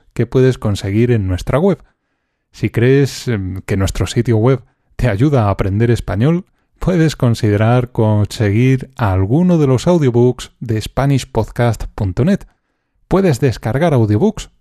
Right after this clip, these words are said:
con los episodios del podcast. También puedes conseguir el audiobook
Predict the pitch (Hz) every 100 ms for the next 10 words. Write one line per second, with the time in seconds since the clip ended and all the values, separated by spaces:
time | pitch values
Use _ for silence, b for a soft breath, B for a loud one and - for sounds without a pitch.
0 | _ 143 127 - 117 110 131 117 101 98
1 | 98 214 - - 95 - _ _ _ _
2 | _ _ _ _ _ - 95 104 127 151
3 | - 117 117 - 117 - 101 123 131 98
4 | 92 92 143 170 -